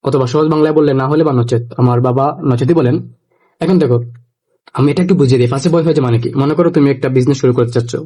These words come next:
আবার তুমি ওকে দিকে এডুকেটেড, তুমি চাকরি পাচ্ছ না। তোমার মনে এই বয় যে মানুষ কি বলবে, আমি একজন শিক্ষিত পোলা, আমি, আহ, চাকরি না করে বিজনেস করতেছি, আমি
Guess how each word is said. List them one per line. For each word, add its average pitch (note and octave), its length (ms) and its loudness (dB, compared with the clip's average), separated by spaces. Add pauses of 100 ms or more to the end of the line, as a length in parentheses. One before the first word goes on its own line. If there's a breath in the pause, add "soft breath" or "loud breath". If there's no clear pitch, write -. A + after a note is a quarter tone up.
আবার B2+ 200 -2
তুমি B2+ 160 2
ওকে B2+ 120 0
দিকে B2+ 180 0
এডুকেটেড, A#2+ 420 0 (300 soft breath)
তুমি C3 120 -2
চাকরি C3 220 -4
পাচ্ছ A#2+ 200 -6
না। A#2+ 120 2 (640 loud breath)
তোমার D#3 260 2
মনে D#3+ 140 2
এই D3+ 200 2
বয় C#3 160 2
যে C3+ 80 0
মানুষ B2+ 260 0
কি C3+ 80 0 (100)
বলবে, A2+ 180 2
আমি A2+ 120 2
একজন A#2+ 240 0
শিক্ষিত C#3 240 -2
পোলা, F3+ 220 2 (100)
আমি, A2+ 120 2 (460 loud breath)
আহ, A#2 80 -4
চাকরি B2 280 -4
না C3 140 0
করে B2 140 2
বিজনেস D3 400 2
করতেছি, A#2+ 280 -2 (120)
আমি A2 120 2